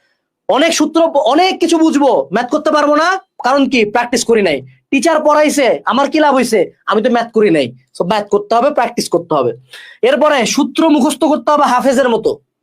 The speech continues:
সূত্র বুয়েট ভর্তি পরীক্ষার হলে একটা ম্যাথে টাইম পাবে বাবা তিন মিনিট, ঢাবিতে একটা এমসিকিউ তে টাইম পাবে এক মিনিট। ওখানে বসে সূত্র প্রতিপাদনের অপশন নাই।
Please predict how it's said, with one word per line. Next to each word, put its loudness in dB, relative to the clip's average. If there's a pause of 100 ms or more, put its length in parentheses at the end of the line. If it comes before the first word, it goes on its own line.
(560)
সূত্র -2 (300)
বুয়েট 4
ভর্তি 0
পরীক্ষার 0
হলে 2
একটা -2
ম্যাথে -2
টাইম 0
পাবে 2
বাবা 2
তিন 2
মিনিট, 0 (300)
ঢাবিতে 2
একটা -2
এমসিকিউ 2
তে 0
টাইম 2
পাবে 2
এক -4
মিনিট। 0 (640)
ওখানে 2
বসে 2
সূত্র 0
প্রতিপাদনের 2
অপশন 0
নাই। 0